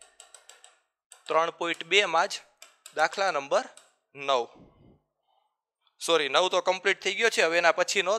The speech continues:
દસમો દાખલો. દસમામાં આપણને એવું આપેલું છે કે જો બે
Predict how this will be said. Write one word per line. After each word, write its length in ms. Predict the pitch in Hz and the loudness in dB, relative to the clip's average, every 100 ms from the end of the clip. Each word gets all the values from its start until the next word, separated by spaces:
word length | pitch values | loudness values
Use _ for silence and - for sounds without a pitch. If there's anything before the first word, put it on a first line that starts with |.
| 180 | 0
દસમો 340 | 185 185 151 120 | -2 -4 -4 -2
દાખલો. 280 | 120 139 131 - _ _ _ _ _ _ _ _ _ _ _ _ _ _ _ _ - _ _ _ _ _ _ _ _ _ _ _ _ _ _ _ _ _ _ _ _ _ _ _ _ _ _ _ _ _ _ _ 156 | -2 -8 -14 -18 _ _ _ _ _ _ _ _ _ _ _ _ _ _ _ _ -20 _ _ _ _ _ _ _ _ _ _ _ _ _ _ _ _ _ _ _ _ _ _ _ _ _ _ _ _ _ _ _ 2
દસમામાં 600 | 202 - 262 247 226 226 | 4 4 4 4 6 6
આપણને 300 | 226 214 214 | 4 2 2
એવું 160 | 208 | 4
આપેલું 300 | 185 180 170 165 | 2 2 -4 -2
છે 100 | 196 - | -4 0
કે 80 | 175 147 175 | -2 -2 0
જો 100 | 196 156 - _ _ _ _ - _ _ _ _ _ _ _ _ 143 | -2 -2 -12 _ _ _ _ -20 _ _ _ _ _ _ _ _ -4
બે 140 | 165 | 0